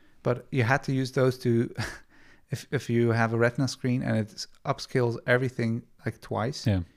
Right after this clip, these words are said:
Speaker 1: you can see, like, there's a f-, uh, a unit for it, like, one point two, one point six, or a two or whatever.
Speaker 2: Yeah, I mean,
Speaker 1: Uh,
Speaker 2: for, for Mac, it was just two
Speaker 1: Yeah.
Speaker 2: because it was times two,
Speaker 1: Yeah.
Speaker 2: the size, yeah.
Speaker 1: Yeah, but a lot of Android phones had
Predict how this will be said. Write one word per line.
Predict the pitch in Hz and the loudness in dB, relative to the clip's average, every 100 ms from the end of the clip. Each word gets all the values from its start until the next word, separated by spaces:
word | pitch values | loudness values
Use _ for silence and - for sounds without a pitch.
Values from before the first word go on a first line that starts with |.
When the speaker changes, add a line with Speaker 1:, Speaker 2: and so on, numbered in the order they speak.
| _ | _
Speaker 1:
you | 143 | -4
can | 131 120 | 0 0
see, | - 127 123 - | -2 -2 -2 -4
like, | 135 123 107 | -2 -2 2
there's | 117 | 0
a | 117 - | 0 -6
f-, | - - - - | -10 -14 -8 -4
uh, | 110 110 | -2 0
a | |
unit | 113 113 120 110 | 0 2 2 0
for | 110 101 | -4 -4
it, | 104 | -2
like, | 107 104 - _ _ | -4 -6 -14 _ _
one | - 120 113 | -2 0 0
point | 117 107 | -2 -2
two, | 120 104 104 _ _ _ - - | -2 -2 -4 _ _ _ -20 -6
one | 113 110 | -4 -2
point | 117 101 | -2 -4
six, | - 110 - | -4 -6 -2
or | 110 | -2
a | 107 | -2
two | - 113 110 | 0 0 0
or | 101 | 0
whatever. | 104 104 104 107 | 0 0 -2 0
Speaker 2:
Yeah, | 120 95 98 - - - | 0 2 -2 -10 -8 2
I | |
mean, | 107 | 2
Speaker 1:
Uh, | 113 | 4
Speaker 2:
for, | 110 104 | 2 2
for | 113 107 | 2 2
Mac, | 107 - | 2 0
it | |
was | 104 101 | -2 0
just | 101 95 - | 0 -4 0
two | 110 92 90 | 2 2 -2
Speaker 1:
Yeah. | - 117 | -2 4
Speaker 2:
because | 95 110 | 4 4
it | |
was | 101 98 - | 0 -2 2
times | 101 95 | 4 4
two, | - 104 92 | 0 0 2
Speaker 1:
Yeah. | 113 104 | 0 0
Speaker 2:
the | 107 92 92 - | 0 0 0 -6
size, | - 90 85 | -2 -2 0
yeah. | - 87 82 | -4 -4 0
Speaker 1:
Yeah, | 127 | 2
but | 113 | 2
a | 127 | 2
lot | 123 123 | 2 2
of | 123 | 2
Android | 135 131 131 | 2 2 0
phones | - 120 117 117 | 0 2 2 2
had | 107 104 | 0 -2